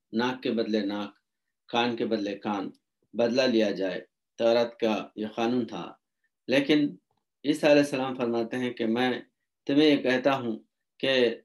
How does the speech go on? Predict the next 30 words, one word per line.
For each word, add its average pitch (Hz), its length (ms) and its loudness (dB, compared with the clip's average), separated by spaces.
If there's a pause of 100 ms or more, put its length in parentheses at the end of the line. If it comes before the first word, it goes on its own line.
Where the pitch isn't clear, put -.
(120)
जालिम 135 420 4
का 147 120 2
मुकाबला 123 500 0
ना 113 160 2
किया 104 220 -6
जाए, 82 280 -10 (720)
बल्कि 143 380 2 (540)
अगर 135 240 4
कोई 147 240 4
तुमको 143 640 -2 (460)
एक 135 240 4
गाल 135 220 6
पर 143 220 2
तमाचा 127 440 0
मारे, 117 400 2
थप्पड़ 135 240 4
मारे, 104 360 -2 (320)
तो 139 100 -4
दूसरा 147 380 4
गाल 117 220 4
पेश 107 280 -4
करे, - 260 -14 (1040)
और 139 480 4
अगर 139 280 4
कोई 135 440 -2
एक 139 220 2
किलोमीटर 143 400 6
चलने 135 320 0
के 135 140 -2
लिए 120 320 -2